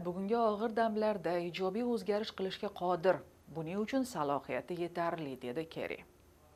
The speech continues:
Jon Kerri va Vladimir Putin payshanba kuni kechqurun ko'rishdi. Suriyadagi ahvolni muhokama qilgan. Bosh diplomatning aytishicha, muloqot samimiy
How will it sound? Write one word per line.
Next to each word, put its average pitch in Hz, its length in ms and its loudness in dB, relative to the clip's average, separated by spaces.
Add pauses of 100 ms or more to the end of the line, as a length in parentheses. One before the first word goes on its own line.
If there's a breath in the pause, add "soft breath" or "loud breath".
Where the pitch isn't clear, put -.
(800 loud breath)
Jon 262 200 8
Kerri 285 320 2
va 262 80 8
Vladimir 226 400 4
Putin 202 460 0
payshanba 180 360 0
kuni 220 240 -4
kechqurun 190 460 -6
ko'rishdi. - 360 -8 (480)
Suriyadagi 156 600 0
ahvolni 170 400 -4
muhokama 240 500 -4
qilgan. 139 280 -10 (580 loud breath)
Bosh 269 240 6
diplomatning 254 560 2
aytishicha, 240 400 0 (100)
muloqot 220 400 2
samimiy 220 540 0